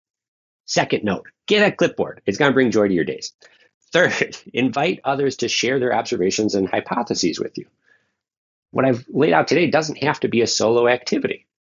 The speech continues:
Start a journal for your Gedanken experiments. And maybe like me, practice saying that more. It's a lot of syllables, but tons of fun.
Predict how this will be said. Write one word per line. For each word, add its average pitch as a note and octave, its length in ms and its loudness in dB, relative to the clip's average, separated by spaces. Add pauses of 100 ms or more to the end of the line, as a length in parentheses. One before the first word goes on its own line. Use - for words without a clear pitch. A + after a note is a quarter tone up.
(180)
Start E3+ 340 0
a C#3 60 -4
journal C#3+ 480 2
for - 120 2
your A#2+ 300 2
Gedanken A2+ 680 0
experiments. F#2+ 920 0 (500)
And F#2+ 300 0
maybe A2 220 2
like G2 200 0
me, F#2+ 180 4
practice G2+ 520 0
saying F#2 300 2
that D#2+ 160 -2
more. D2+ 160 -2
It's - 400 -6
a - 20 -8
lot A2+ 160 4
of G#2 80 0
syllables, E2 360 -2
but - 100 -8
tons G2+ 180 0
of - 60 -6
fun. - 180 -4